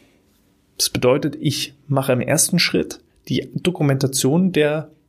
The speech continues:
vorliegenden psychischen Belastung, um dann im zweiten Schritt diese psychischen Belastungen nach Möglichkeit zu reduzieren und abzubauen. Und das, würde ich behaupten, machen vielleicht fünf Prozent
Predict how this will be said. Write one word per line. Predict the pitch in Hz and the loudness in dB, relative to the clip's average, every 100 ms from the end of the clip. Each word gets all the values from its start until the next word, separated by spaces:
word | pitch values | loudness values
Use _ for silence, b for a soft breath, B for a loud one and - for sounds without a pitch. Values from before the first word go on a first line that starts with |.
| _ _ | _ _
vorliegenden | - - 139 170 156 151 147 147 143 - | -12 0 2 2 0 0 0 0 -2 -4
psychischen | - 156 139 - 127 | -2 0 0 0 0
Belastung, | 120 123 - 151 151 | -2 -2 -2 -2 -2
um | - 139 135 135 139 | 0 2 2 0 0
dann | 170 226 175 151 135 131 135 | 2 2 2 2 0 -2 0
im | 127 | 0
zweiten | - 110 185 131 | 2 2 2 0
Schritt | - 156 - B B B - | 0 -2 -4 B B B -4
diese | 156 151 | 0 0
psychischen | - 175 160 151 | 0 -2 0 0
Belastungen | 135 135 - 151 139 | 2 0 0 0 0
nach | 131 | 0
Möglichkeit | 147 147 135 131 - | -2 -2 -4 -2 -2
zu | |
reduzieren | - 104 - - - 123 - | -4 -4 -2 -2 -2 -4 -4
und | 131 | -4
abzubauen. | - - 135 - - B B B B - | -2 -4 -4 -6 -12 B B B B -4
Und | 123 123 160 | -2 0 2
das, | 190 - - - _ _ _ _ | 2 2 0 -4 _ _ _ _
würde | 147 143 | -2 -2
ich | - | 0
behaupten, | 113 123 156 - 147 143 | -2 0 -2 -4 -4 -2
machen | 139 135 135 | -2 -2 -4
vielleicht | - - 127 127 | -2 -2 -2 -4
fünf | - - - 240 - - - | -2 0 2 0 -4 -8 -6
Prozent | 127 - - - | -4 -4 -6 -8